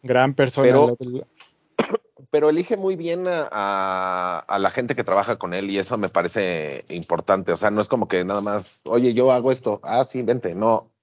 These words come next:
Speaker 2: O sea,
Speaker 1: Sí.
Speaker 2: sí les debe de dar al cierto apoyo, mejor en esto y todo.
Speaker 1: Mira,
Speaker 2: Pero a los
Speaker 1: sí.
Speaker 2: que tiene es un grupo selecto.
Speaker 1: Y, y si él apoya un proyecto, es porque es un proyecto bueno. Entonces,
Speaker 2: Claro. Él solo
Speaker 1: Ojo.
Speaker 2: apoya proyectos buenos.
Speaker 1: Y gran persona, la verdad es que es una persona de esas con las que puedes platicar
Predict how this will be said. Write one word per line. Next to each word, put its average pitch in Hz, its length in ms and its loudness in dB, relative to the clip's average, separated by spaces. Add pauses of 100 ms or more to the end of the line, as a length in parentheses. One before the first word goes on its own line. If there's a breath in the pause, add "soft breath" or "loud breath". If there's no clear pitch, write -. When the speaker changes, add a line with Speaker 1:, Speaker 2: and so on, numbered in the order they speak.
(120)
Speaker 2:
O 92 100 -2
sea, 110 160 4
Speaker 1:
Sí. 143 100 4
Speaker 2:
sí 156 60 6
les 156 140 6
debe 151 180 4
de 120 140 0
dar 120 160 4
al 123 120 2
cierto 123 280 -2
apoyo, 127 360 -2
mejor 101 260 -6
en 113 120 -6
esto 117 200 -6
y 98 40 -4
todo. 131 340 2 (380 soft breath)
Speaker 1:
Mira, 143 240 2
Speaker 2:
Pero 113 160 6
a 113 40 8
los 113 120 4
Speaker 1:
sí. - 80 8
Speaker 2:
que 117 100 4
tiene 139 280 2
es 160 120 -2
un 135 100 -4
grupo 135 300 2
selecto. 95 680 -4 (340)
Speaker 1:
Y, 147 260 2
y 151 120 6
si - 100 6
él 220 100 12
apoya 202 260 10
un 202 80 2
proyecto, 170 640 4 (500)
es 127 140 -10
porque 151 220 -4
es 135 80 0
un 151 100 -2
proyecto 127 400 2
bueno. 120 260 -2
Entonces, 123 400 -4
Speaker 2:
Claro. 104 440 4 (520)
Él 143 120 4
solo 165 220 6
Speaker 1:
Ojo. 143 60 2
Speaker 2:
apoya 143 240 2 (200)
proyectos 104 440 -4
buenos. 87 440 -8 (360)
Speaker 1:
Y 139 380 2
gran 143 200 4
persona, 165 380 2
la 156 120 4
verdad 135 160 2
es - 80 -6
que 160 80 -6
es 135 80 -10
una 156 140 -4
persona 139 320 -6
de 143 60 -4
esas 143 160 -6
con 127 140 -8
las 113 160 -8
que 117 380 -2
puedes 131 240 0
platicar 139 580 0